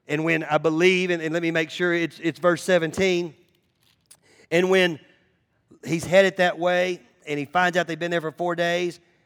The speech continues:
and Mary and Martha are being consoled because of their brother. And when Martha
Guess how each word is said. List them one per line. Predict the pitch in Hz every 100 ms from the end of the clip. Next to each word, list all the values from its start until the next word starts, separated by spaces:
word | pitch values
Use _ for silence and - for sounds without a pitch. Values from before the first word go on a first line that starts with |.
| -
and | 143 143
Mary | 151 170 175
and | 165
Martha | 165 175 175
are | 160
being | 151 170 165
consoled | 160 143 180 175 175
because | 147 160
of | 151
their | 156
brother. | 160 170
And | 165 160
when | 160 160
Martha | 190 208 196 - 110